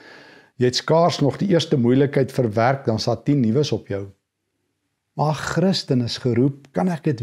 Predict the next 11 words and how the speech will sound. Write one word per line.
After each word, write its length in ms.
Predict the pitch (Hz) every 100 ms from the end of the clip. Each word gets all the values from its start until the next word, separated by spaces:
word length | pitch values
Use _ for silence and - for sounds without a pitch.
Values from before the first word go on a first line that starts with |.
| 110
weer 320 | 120 135 135
sê 220 | - 127 120
vir 120 | 123
myself, 600 | 117 113 - 131 120 117
sodat 300 | - 123 123
Stefan 540 | - - 156 143 143 113
dit 160 | 104 -
kan 180 | 113 110
hoor, 320 | 107 110 107 - - - - -
om 320 | 139 135 131 123 - _ _ -
nie 320 | 131 170 185